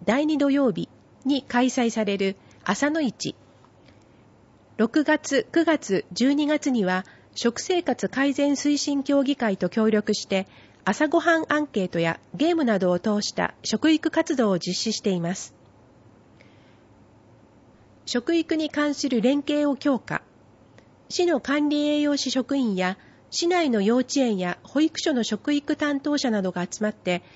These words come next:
食育の推進について意見交換を行う第一回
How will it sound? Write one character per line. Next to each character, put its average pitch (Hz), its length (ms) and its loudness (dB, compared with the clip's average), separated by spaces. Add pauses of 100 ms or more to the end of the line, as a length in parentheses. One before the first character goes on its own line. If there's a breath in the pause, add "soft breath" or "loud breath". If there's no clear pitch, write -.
(200 loud breath)
食 269 340 -2
育 311 200 0
の 302 80 0
推 285 260 0
進 285 220 -2
に 269 120 -2
つ 277 140 -4
い 226 80 -2
て 180 140 -4
意 196 80 -2
見 269 180 0
交 269 300 0
換 190 240 -4
を 165 120 -2
行 - 140 -4
う 185 280 -2 (520 loud breath)
第 302 240 2
一 - 80 -6 (120)
回 180 280 -2